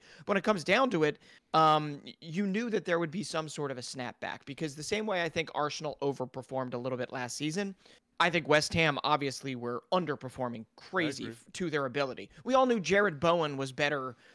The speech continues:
Speaker 1: than what he was playing like last season, and
Speaker 2: Mm-hmm.
Speaker 1: Jared Bowen, not surprisingly, took that personally last season, and he has started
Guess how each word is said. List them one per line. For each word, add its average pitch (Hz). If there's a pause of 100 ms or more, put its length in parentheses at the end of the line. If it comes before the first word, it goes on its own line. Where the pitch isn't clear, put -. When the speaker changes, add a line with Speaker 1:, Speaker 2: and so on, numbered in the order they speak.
(120)
Speaker 1:
than 135 (640)
what 139
he 135
was 120
playing 143
like 104
last 104
season, 123
and 151
Speaker 2:
Mm-hmm. -
Speaker 1:
Jared 151
Bowen, 151
not 147
surprisingly, 156 (240)
took 175
that 135
personally 135 (220)
last 135
season, 131
and 143
he 151
has 139 (240)
started 151